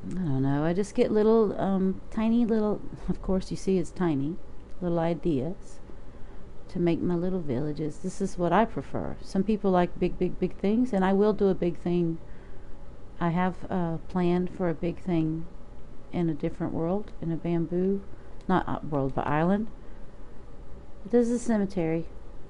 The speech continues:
And I have skeletons. Well, he's gotten out the fence. Look at him. I got skeletons running around in my cemetery. Shame on him. Shame on you.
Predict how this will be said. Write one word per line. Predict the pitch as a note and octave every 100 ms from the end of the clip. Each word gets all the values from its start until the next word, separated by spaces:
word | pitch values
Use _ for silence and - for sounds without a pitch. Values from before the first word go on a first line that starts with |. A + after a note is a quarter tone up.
| - - - - - - - - - - - -
And | F3+
I | F3+
have | G3
skeletons. | F#3+ G#3+ F#3+ F#3 F#3 E3+ E3+ -
Well, | E3+
he's | D#3+ G#3
gotten | - B2+ D#3
out | D3+ -
the |
fence. | - F#3+ D#3+ C#3 - - -
Look | F#3+ F#3
at | D#3+
him. | C#3+ C#3 - - - - - - - - - - -
I |
got | G3 F#3+
skeletons | - A3+ G3+ G3 G3 F3
running | F3+ E3+
around | E3+ E3+
in | E3+ E3+
my |
cemetery. | E3+ - F3+ E3+ - D#3 D3+ D#3 - - - - - - - - - -
Shame | - - D4 E3+
on | C3 B2+
him. | C3+ B2+ C3 - - - - - - - - - - - - - - - - - - - - - - - - - - -
Shame | - - F4 F4+
on | D4+ A#3+
you. | G#3+ G3+ A3+